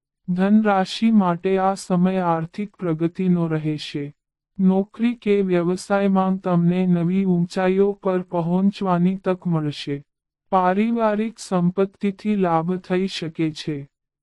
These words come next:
આવકના નવા સ્ત્રોત ખુલી શકે છે અને જૂની સમસ્યાઓનો ઉકેલ આવશે.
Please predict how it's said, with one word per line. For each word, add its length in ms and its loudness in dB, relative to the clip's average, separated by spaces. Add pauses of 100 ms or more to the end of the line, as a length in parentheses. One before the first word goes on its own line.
(100)
આવકના 640 0
નવા 360 2
સ્ત્રોત 580 0
ખુલી 320 0
શકે 460 -4
છે 320 -2
અને 340 0
જૂની 400 2
સમસ્યાઓનો 1000 0
ઉકેલ 480 -2
આવશે. 600 -6